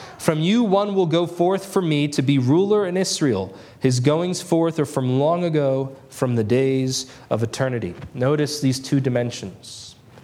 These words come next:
that were given here. In the first place, uh, the promise God makes in verse two is in connection with a very specific place,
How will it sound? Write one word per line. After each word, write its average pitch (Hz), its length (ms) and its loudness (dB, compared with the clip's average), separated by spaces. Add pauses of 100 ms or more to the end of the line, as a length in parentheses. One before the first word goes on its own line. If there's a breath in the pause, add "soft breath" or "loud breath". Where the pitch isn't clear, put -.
(120 loud breath)
that 107 160 0
were 113 140 0
given 113 300 0
here. 95 400 -2 (320 loud breath)
In 120 80 -2
the 117 60 2
first 147 340 -2
place, 135 340 0 (320 loud breath)
uh, 117 160 2
the 117 80 0
promise 151 340 0
God 143 240 0
makes 143 300 -2
in 143 100 2
verse 139 240 0
two 147 200 4
is 139 120 2
in 143 120 0
connection 147 400 0
with 143 100 2
a - 20 2
very 139 220 0
specific - 600 0
place, 196 520 0